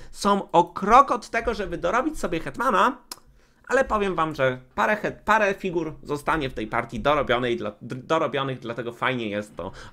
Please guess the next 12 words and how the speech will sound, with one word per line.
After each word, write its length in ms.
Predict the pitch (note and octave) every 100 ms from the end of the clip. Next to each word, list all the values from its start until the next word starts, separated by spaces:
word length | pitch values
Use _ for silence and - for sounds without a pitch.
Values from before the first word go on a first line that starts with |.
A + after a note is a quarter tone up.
| -
oglądać 420 | D3+ D#3+ D#3 C3+
do 120 | C3+
końca, 380 | B2+ D3+ B2+ - - - -
bo 100 | C#3
następuje 500 | D#3 A#3+ A3 A#3 A#3
tutaj 280 | A#3 A3
bicie. 320 | G3+ G3+ - F2 - - - - - - -
Jak 220 | B2 A#2+
czarne 340 | - F#3+ D4 A3+
zagrają 400 | E3+ F3 E3+ D3
A 120 | D3+
dwa, 300 | B2 G#2+ D#3+